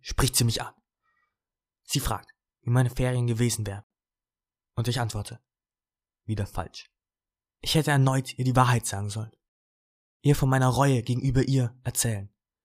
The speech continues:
Ihr klar machen, dass ich nicht einschlafen konnte, ohne davor an sie zu denken. Aber wieder nichts. Ich behaupte nur, dass sie ganz in Ordnung gewesen wären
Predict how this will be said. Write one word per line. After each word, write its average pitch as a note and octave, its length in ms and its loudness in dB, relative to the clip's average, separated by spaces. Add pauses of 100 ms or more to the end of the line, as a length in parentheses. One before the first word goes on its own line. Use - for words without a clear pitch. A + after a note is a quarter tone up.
(400)
Ihr D3+ 140 4
klar C3 280 0
machen, A#2 380 -2 (400)
dass - 140 -4
ich - 120 -4
nicht - 240 0
einschlafen B2+ 560 0
konnte, A2+ 400 -8 (280)
ohne D#3 200 6
davor C#3 480 -2
an C3+ 120 -4
sie C#3+ 160 -2
zu - 100 -6
denken. - 500 -4 (1600)
Aber A#2 220 2
wieder G#2+ 180 0
nichts. - 520 -10 (920)
Ich - 160 -18
behaupte B2 380 -2
nur, G#2+ 240 -8 (280)
dass - 160 -6
sie A2+ 80 -8
ganz A2 200 -6
in A2 100 -6
Ordnung A2 360 -2
gewesen G2+ 340 -6
wären G2 260 -8